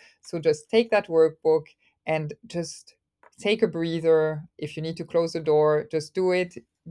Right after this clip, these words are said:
Be in the moment and take that time for yourself. So what you need to do,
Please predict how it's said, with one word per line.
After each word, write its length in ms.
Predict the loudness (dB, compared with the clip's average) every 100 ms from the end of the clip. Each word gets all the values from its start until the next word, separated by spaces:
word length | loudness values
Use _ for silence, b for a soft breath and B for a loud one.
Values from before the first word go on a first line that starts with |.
| -10
Be 460 | -8 -6 -6 -8 -12 -6
in 340 | -4 -2 -4 -6
the 80 | -6
moment 480 | -4 -6 -6 -10 -8 -8
and 240 | -8 -8
take 260 | -4 -4 -4
that 220 | -6 -4
time 320 | -4 -4 -8
for 160 | -10 -8
yourself. 480 | -8 -10 -12 -12 _ _ B B B B
So 480 | 4 6 6 4 -6
what 340 | 2 4 4
you 140 | -2 -4
need 220 | -4 -6
to 100 | -2
do, 400 | 0 2 0